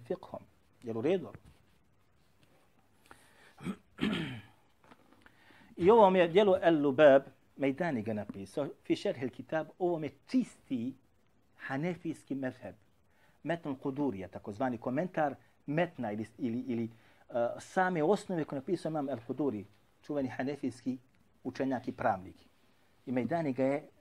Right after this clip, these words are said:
rasprostranio i, i prokomentarisao, komentarisao ga je u tri toma. Ovo je u mene unutra, vidite, jedan, dva, tri, odnosno svi tomo, tri toma u jednom tomu,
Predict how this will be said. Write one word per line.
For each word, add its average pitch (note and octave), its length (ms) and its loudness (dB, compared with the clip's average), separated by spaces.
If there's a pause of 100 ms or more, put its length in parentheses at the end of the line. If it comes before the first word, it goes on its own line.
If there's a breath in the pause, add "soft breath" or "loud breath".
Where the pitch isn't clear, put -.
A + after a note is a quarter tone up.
(260)
rasprostranio C3+ 880 -2 (160)
i, C#3+ 80 -8
i D#3 360 -6
prokomentarisao, D#3 1000 -2 (440 soft breath)
komentarisao C3 720 -2
ga B2+ 140 -4
je C3+ 200 -2
u C#3+ 120 -14
tri C#3+ 240 -4
toma. A2+ 340 -4 (140)
Ovo C#3+ 160 0
je C3 40 2
u C#3 40 -2
mene D3+ 280 -2 (200)
unutra, C#3+ 360 -4
vidite, C#3 280 -6 (300)
jedan, C#3+ 300 -2
dva, C3+ 200 4
tri, B2+ 240 -8
odnosno B2 260 -8
svi E3+ 140 -2
tomo, D3+ 280 -4
tri F#3 220 -8
toma E3+ 260 -2
u - 20 2
jednom C3+ 220 -2
tomu, G#2+ 260 -10